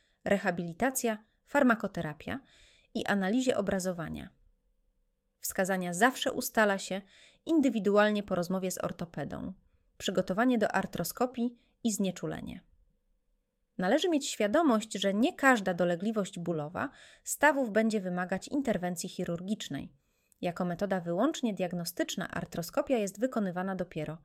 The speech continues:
wtedy, gdy mniej inwazyjne metody obrazowe, ultrasonografia, R T G, tomografia komputerowa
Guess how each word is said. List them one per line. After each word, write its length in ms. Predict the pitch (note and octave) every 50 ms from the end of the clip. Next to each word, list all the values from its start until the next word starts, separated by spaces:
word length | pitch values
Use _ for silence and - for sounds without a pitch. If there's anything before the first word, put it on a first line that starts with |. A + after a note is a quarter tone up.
| _ _ _ _ _ _ _
wtedy, 560 | - - - - - C4 D4+ G#3 E3 D#3+ D#3
gdy 220 | E3+ E3 D#3 E3+
mniej 360 | E3+ E3+ E3+ G#3 C4+ D#4 - -
inwazyjne 540 | A3 G3 E3+ F3 E3+ F3+ A3 B3 A#3+ A3
metody 380 | F#3+ F3+ E3+ - G3 F#3+ F#3 -
obrazowe, 720 | - F3 E3 E3 E3 E3 D#3+ D#3+ D#3+ D#3 F3 F3 - E3+ _ _ _ _ _ _ _ _ -
ultrasonografia, 1080 | A#3+ C#4 C4 C4+ - G3+ F#3+ - F#3 F3 E3+ D#3+ D#3+ D3+ D3 D3+ - - - G#3 C4 C#4 _ _ _ _ _ -
R 140 | E3 D#3+ -
T 160 | - E3 D#3
G, 240 | D#3 D#3+ D3 - - _ _ _ _ _ _
tomografia 520 | - F#3 F3 E3+ D#3+ F3+ G3 B3 B3 G#3+ G3
komputerowa 760 | - - E3+ E3 - - - - D#3 D3+ - F3+ - B3+